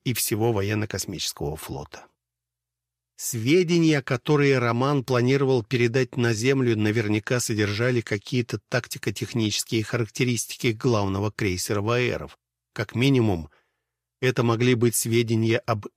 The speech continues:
их слабых местах. Как максимум, принцип работы таинственного вещества амальгита. С такой информацией могли справиться лишь военные,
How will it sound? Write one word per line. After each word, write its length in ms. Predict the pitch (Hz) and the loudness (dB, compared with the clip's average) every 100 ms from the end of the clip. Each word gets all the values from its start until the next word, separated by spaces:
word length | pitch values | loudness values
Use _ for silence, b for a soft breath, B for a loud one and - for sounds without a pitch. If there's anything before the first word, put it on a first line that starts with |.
| _ | _
их 380 | 139 113 - _ | -2 -2 -10 _
слабых 540 | - 131 120 104 - | -2 2 2 0 -2
местах. 600 | 120 113 - 117 87 - _ _ _ | -2 -2 -2 -2 -4 -12 _ _ _
Как 240 | - - | -8 -4
максимум, 640 | 107 127 - - 90 69 - _ | -2 -2 -2 -6 -6 -8 -12 _
принцип 440 | 147 147 131 117 113 | 0 2 2 0 0
работы 420 | 113 120 139 107 | 0 2 0 0
таинственного 840 | - 107 123 - 110 104 101 98 - | 0 2 2 0 0 0 0 -2 -4
вещества 760 | 113 113 - 120 - - 107 - | -4 -2 -2 -4 -4 0 -2 -2
амальгита. 800 | - 110 101 104 110 113 - - - _ _ _ _ _ _ | -2 0 0 -2 -2 -4 -6 -14 -16 _ _ _ _ _ _
С 120 | - | -6
такой 500 | - 101 135 131 131 - | -4 0 4 4 4 2
информацией 760 | 123 127 120 120 131 - 123 | 2 2 2 4 2 4 4
могли 400 | 117 110 113 127 | 4 4 4 2
справиться 580 | - 120 113 120 - 110 | 0 0 4 2 2 0
лишь 280 | 104 113 - | 0 0 0
военные, 680 | 101 110 127 110 85 73 | 2 2 2 2 -2 -6